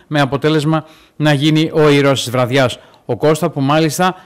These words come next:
στην παράταση είχε αποκρούσει το τέτα τέτ του Σέσκο, με αποτέλεσμα να κρατήσει το μηδέν μηδέν και στη διαδικασία των πέναλτι οι Πορτογάλοι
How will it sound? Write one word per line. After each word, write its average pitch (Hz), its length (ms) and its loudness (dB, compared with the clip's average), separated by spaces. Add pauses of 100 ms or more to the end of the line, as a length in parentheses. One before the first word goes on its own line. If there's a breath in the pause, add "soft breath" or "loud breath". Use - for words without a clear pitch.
(120 loud breath)
στην - 200 -8
παράταση 151 480 0
είχε 165 200 0
αποκρούσει 156 580 -2
το 147 160 -2
τέτα 151 320 -2
τέτ 156 240 -4
του 127 280 -4
Σέσκο, 151 540 -2
με 190 120 0
αποτέλεσμα 151 540 -2
να 143 80 -2
κρατήσει 135 440 -6
το 160 80 -4
μηδέν 143 240 -2
μηδέν 135 280 -2
και 156 100 -8
στη 147 140 -6
διαδικασία 135 460 -4
των 123 140 -4
πέναλτι 139 320 -4
οι 127 80 -4
Πορτογάλοι 131 680 -2